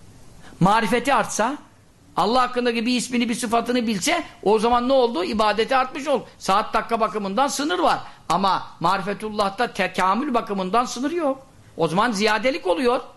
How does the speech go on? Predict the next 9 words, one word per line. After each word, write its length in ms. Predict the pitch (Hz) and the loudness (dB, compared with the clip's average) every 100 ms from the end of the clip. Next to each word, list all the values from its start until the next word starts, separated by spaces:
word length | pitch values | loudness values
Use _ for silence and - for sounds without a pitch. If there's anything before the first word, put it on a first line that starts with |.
| - _ - - - - - - | -20 _ -20 -20 -20 -20 -20 -18
Evet. 140 | - - - - - - - | -18 -18 -20 -20 -20 -20 -10
Hasan 320 | - 185 220 | -4 0 0
İbni 180 | 233 220 | 0 2
Ali 200 | 214 220 | 2 2
radıyallahu 420 | 208 196 202 202 | 2 2 2 2
anh'a, 480 | 190 190 185 156 127 - - - - | 2 0 0 0 -2 -12 -20 -20 -10
Hazreti 280 | - 180 196 | -2 0 2
Hasan 240 | 202 214 | 2 2
Efendimiz'in 680 | 196 185 180 170 147 139 127 | 0 0 0 -2 -4 -6 -8